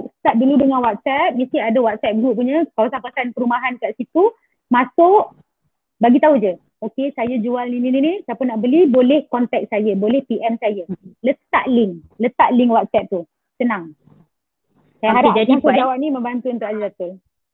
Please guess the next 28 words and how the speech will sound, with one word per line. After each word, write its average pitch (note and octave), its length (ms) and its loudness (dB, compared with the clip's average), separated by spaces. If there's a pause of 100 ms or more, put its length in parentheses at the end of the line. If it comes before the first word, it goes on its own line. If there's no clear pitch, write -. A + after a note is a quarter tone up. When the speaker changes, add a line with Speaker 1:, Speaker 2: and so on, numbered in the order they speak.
(360)
Speaker 2:
mudah-mudahan F#3 560 0
terjawab. F3+ 720 0 (240)
InsyaAllah F#3 640 0
Speaker 1:
Hmm. F#3+ 80 -12
Speaker 2:
terjawab. D#3+ 360 -6 (200)
Jadi G#3 220 -2 (100)
Puan, G#3+ 240 0
ah, A3+ 320 2
ada C4 120 -2
lagi A#3 240 2
soalan G#3 280 0
daripada G3+ 320 -2
Farah. G#3 560 2 (420)
Um, G#3+ 460 -2
Speaker 1:
Hmm. A3 320 -4
Speaker 2:
salam B3 320 4
Puan. G3 320 0 (400)
Ah, A3 360 4
apa C#4+ 360 0
first C4 220 2 (100)
step A#3+ 320 2
yang A#3+ 560 -2
perlu B3 480 4
dibuat G#3 640 0
sebelum A#3 420 4
memulakan A3 840 0
bisnes G#3 480 -6
makanan? G3 580 -4